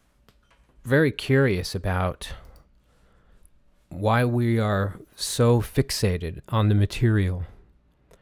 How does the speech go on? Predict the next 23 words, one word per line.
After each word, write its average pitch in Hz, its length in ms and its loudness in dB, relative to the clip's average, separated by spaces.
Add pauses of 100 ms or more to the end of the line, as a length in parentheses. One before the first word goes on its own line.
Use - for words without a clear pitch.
(920)
And 104 560 2 (380)
I 107 180 2
do 117 460 2 (480)
also 107 380 2
believe 101 540 0
that 90 280 -2 (880)
it 104 220 0
is 101 400 -2 (460)
a 107 40 -2
quite 117 380 0
interesting 110 560 0
topic, 113 600 0 (120)
because 104 600 -2 (1600)
sometimes 151 460 6
I 117 140 6
imagine, 107 800 2 (360)
you 113 140 -2
know, 104 60 0
what 131 200 2
would 151 160 4
I 143 180 4
do 104 480 0 (360)
if - 420 -2